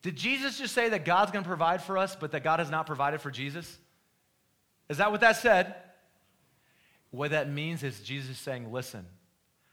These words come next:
I trust God. And if he wants me to have a house, I will have a house. But if he wants to take my house, it doesn't matter, 'cause I'm here to serve him. 'Cause I know that when I die, it's not about houses anymore, 'cause I get a kingdom."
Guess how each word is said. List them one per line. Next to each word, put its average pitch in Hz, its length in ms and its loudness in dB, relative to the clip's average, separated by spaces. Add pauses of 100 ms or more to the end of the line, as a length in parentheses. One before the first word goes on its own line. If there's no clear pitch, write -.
(240)
I 147 460 0 (140)
trust - 540 -8 (200)
God. 104 320 -8 (640)
And 123 100 -8
if 135 80 -8
he 143 120 -6
wants 170 360 0
me 190 140 -4
to 165 80 0
have 151 220 0
a 131 100 2
house, 175 420 0 (220)
I 131 80 4
will 123 160 -2
have 131 220 0
a 120 60 -2
house. 117 340 -4 (200)
But 123 120 -8
if 120 40 -12
he 170 100 -2
wants 202 260 -2
to 147 100 -8
take 175 320 -4
my 180 180 2
house, 185 400 -2 (300)
it 131 140 -8
doesn't 151 260 -2
matter, 131 260 0
'cause 113 140 -8
I'm 160 140 0
here 170 160 0
to 123 100 -6
serve 180 640 -2 (220)
him. 147 340 -2 (200)
'Cause 131 120 -8
I 147 100 2
know 185 180 2
that 147 160 -2
when 147 160 -2
I 156 200 4
die, 156 380 2
it's 151 160 -4
not 147 100 -2
about 135 200 0
houses 131 360 0
anymore, 117 240 -8
'cause 104 120 -10
I 117 100 -4
get 113 160 -6
a 107 60 -10
kingdom." 90 360 -14